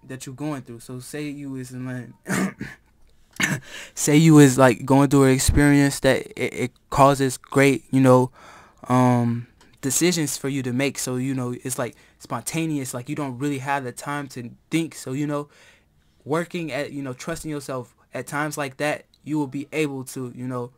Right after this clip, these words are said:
make the best decision. Even if it's like, it, it, even if it might not go well, you, you gonna make the best decision for, you know, the whole being, like, whoever all in your little group,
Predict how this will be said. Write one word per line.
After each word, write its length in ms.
make 260
the 100
best 320
decision. 560
Even 320
if 160
it's 180
like, 300
it, 60
it, 480
even 300
if 160
it 200
might 240
not 240
go 160
well, 580
you, 300
you 160
gonna 220
make 240
the 80
best 260
decision 400
for, 420
you 120
know, 380
the 100
whole 640
being, 260
like, 280
whoever 460
all 260
in 100
your 180
little 320
group, 300